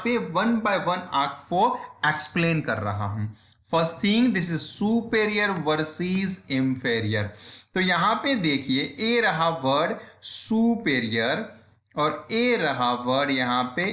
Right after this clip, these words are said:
इंफीरियर। अभी इसका मतलब आप समझना, Superior, तो जो ये जो body है, ये body का जो ऊपर का portion की कोई भी बात करेंगे हम,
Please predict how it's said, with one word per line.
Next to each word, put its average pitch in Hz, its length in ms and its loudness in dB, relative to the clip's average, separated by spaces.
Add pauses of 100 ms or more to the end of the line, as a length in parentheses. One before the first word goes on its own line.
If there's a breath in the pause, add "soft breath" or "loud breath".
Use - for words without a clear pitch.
(140)
इंफीरियर। 113 680 -2 (380 soft breath)
अभी 156 200 0
इसका 240 260 0
मतलब 233 540 0
आप 185 220 0
समझना, 101 580 -4 (920)
Superior, 247 920 0 (400 loud breath)
तो 202 80 0
जो 220 220 2 (160)
ये 254 280 2
जो 277 160 0
body 208 500 2
है, 131 260 0 (500 loud breath)
ये 226 200 4
body 220 280 0
का 233 140 0
जो 240 120 0 (160)
ऊपर 190 440 0
का 277 140 2 (100)
portion 247 420 2
की 240 140 -2
कोई 226 240 2
भी 220 140 2
बात 190 420 0
करेंगे 156 360 -2
हम, 160 200 0